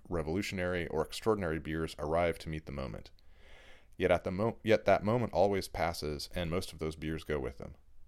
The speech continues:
So let Private Reserve stand as a reminder.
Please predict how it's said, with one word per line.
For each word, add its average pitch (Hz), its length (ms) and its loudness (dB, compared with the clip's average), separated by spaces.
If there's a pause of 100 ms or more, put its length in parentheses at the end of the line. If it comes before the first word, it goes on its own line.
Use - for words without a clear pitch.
(560)
So - 160 2
let 120 160 6
Private 107 300 6
Reserve 90 300 -2
stand 82 280 -2
as 80 120 0
a 76 40 -4
reminder. 67 560 -6